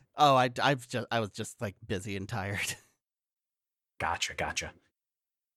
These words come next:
Speaker 2: So, yeah, um,
Speaker 1: Also,
Speaker 2: th-,
Speaker 1: also, Vo-,
Speaker 2: there's the
Speaker 1: Vudu, Vudu is a, a twenty-four hour, uh, rental period. Was, uh, Vudu sucks,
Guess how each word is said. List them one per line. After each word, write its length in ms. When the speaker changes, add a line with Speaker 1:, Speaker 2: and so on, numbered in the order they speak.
Speaker 2:
So, 220
yeah, 300
um, 440
Speaker 1:
Also, 220
Speaker 2:
th-, 80
Speaker 1:
also, 220
Vo-, 140
Speaker 2:
there's 200
the 80
Speaker 1:
Vudu, 300
Vudu 280
is 240
a, 280
a 120
twenty-four 600
hour, 480
uh, 380
rental 560
period. 600
Was, 240
uh, 160
Vudu 260
sucks, 580